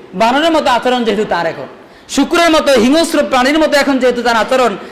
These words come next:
তাহলে রাসূলের হাদিস ঠিক আছে। ফিজিক্যালি সে কি হয়ে যাবে না? বানর আর শুকুর আর হিংস্র প্রাণী হবে না। আচরণে তার পরিবর্তন হয়ে যাবে। সে নিজেও টের পাবে না যে আগেও তো আমি কেমন ছিলাম আর এখন কেমন হলাম। আসুন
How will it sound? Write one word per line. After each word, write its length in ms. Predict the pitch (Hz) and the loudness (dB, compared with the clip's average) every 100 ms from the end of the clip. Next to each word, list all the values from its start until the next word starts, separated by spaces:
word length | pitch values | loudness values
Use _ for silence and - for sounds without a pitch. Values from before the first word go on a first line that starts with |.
| - | -4
তাহলে 200 | 214 226 | 0 2
রাসূলের 280 | 208 247 226 | 2 0 0
হাদিস 220 | 185 220 - | -2 -6 -8
ঠিক 120 | 175 | -8
আছে। 220 | 156 - - - - - - - - - | -8 -12 -20 -20 -20 -20 -20 -20 -20 -6
ফিজিক্যালি 520 | - 233 339 381 359 | -2 0 0 2 2
সে 120 | 320 339 | 0 0
কি 120 | 330 | 2
হয়ে 160 | 311 | 2
যাবে 200 | 320 311 | 2 2
না? 160 | 285 208 - - - | 2 0 -4 -16 -16
বানর 420 | 151 226 269 320 | -4 0 2 4
আর 120 | 302 269 | 2 0
শুকুর 320 | 269 262 285 | -2 0 2
আর 200 | 262 233 | 2 0
হিংস্র 420 | 233 302 - 262 | 0 -2 -2 -2
প্রাণী 240 | 254 233 | -2 0
হবে 200 | 214 196 | 0 0
না। 140 | 233 165 - - - | 0 -4 -10 -12 -6
আচরণে 400 | 233 311 330 302 262 | -2 2 2 2 0
তার 100 | 208 | 0
পরিবর্তন 380 | 220 269 277 240 | 0 0 0 0
হয়ে 200 | 190 180 | 0 -2
যাবে। 160 | 151 127 - - - - - | -2 -6 -12 -18 -20 -20 -4
সে 80 | 320 302 | 0 2
নিজেও 200 | 269 339 | 4 2
টের 200 | 339 320 | 2 2
পাবে 200 | 294 277 277 | 2 2 2
না 60 | 247 - - | 0 -2 -4
যে 60 | 226 | 0
আগেও 300 | 269 285 349 | 0 2 0
তো 60 | 349 | 0
আমি 140 | 320 | 0
কেমন 260 | 294 294 285 | 0 -2 -2
ছিলাম 240 | 262 277 254 | -2 0 0
আর 100 | 247 | 0
এখন 200 | 240 269 | 0 0
কেমন 200 | 247 240 | 0 0
হলাম। 260 | 202 190 135 - - - - - - - - - - - - - - - | 0 0 -2 -8 -18 -20 -20 -20 -20 -20 -20 -20 -20 -20 -20 -20 -20 -8
আসুন 300 | 185 196 277 | -4 0 0